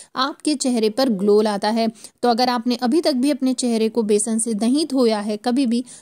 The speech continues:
तो आज मैं बता रही हूँ कि किस तरीके से आपको बेसन को अपने फेस वॉश की तरह इस्तेमाल करना है।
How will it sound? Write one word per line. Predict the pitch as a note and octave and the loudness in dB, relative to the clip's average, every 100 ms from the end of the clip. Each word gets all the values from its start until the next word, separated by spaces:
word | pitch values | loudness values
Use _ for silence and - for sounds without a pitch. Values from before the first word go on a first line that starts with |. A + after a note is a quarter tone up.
| - | -6
तो | A#3+ | -4
आज | A#3+ C4 C#4 | -2 -4 -2
मैं | C4+ | 0
बता | A#3 A3 | 0 -2
रही | G#3 A3 | -2 0
हूँ | B3 | 0
कि | B3+ C4 | 0 -2
किस | C4+ D4 | -2 -4
तरीके | B3 A#3 A3+ A#3+ | -2 -4 -2 -2
से | B3 | 0
आपको | B3 G#3 - - F#3+ | -2 -4 -6 -4 -4
बेसन | F#3 C4 D4+ E4 E4 | 0 0 0 -4 -4
को | C#4 D4 - - | -2 -2 -6 -10
अपने | B3 B3 C4 C4 D#4+ - _ | -6 0 2 2 -2 -12 _
फेस | - D4+ F#4 - | -4 -2 -2 -2
वॉश | C4+ C4+ | -2 -2
की | C4 | -4
तरह | A3+ A3+ A#3+ - | -2 -2 -4 -4
इस्तेमाल | B3 - - G#3 G3 G3+ A3 | -6 -4 -4 -2 -2 0 0
करना | A#3 G#3+ G#3 G#3+ | 0 -2 -2 -2
है। | A3 | -2